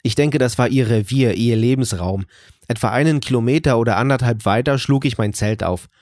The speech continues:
Da leuchteten zwei Paare gelblich-orangener Augen auf, die mich anstarrten. Ich stand ein paar Minuten da,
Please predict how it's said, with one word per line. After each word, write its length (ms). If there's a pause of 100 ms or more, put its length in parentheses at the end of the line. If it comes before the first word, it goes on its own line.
(340)
Da 120
leuchteten 600
zwei 240
Paare 400
gelblich-orangener 920
Augen 300
auf, 220
die 100
mich 180
anstarrten. 640 (640)
Ich 140
stand 220
ein 120
paar 140
Minuten 380
da, 300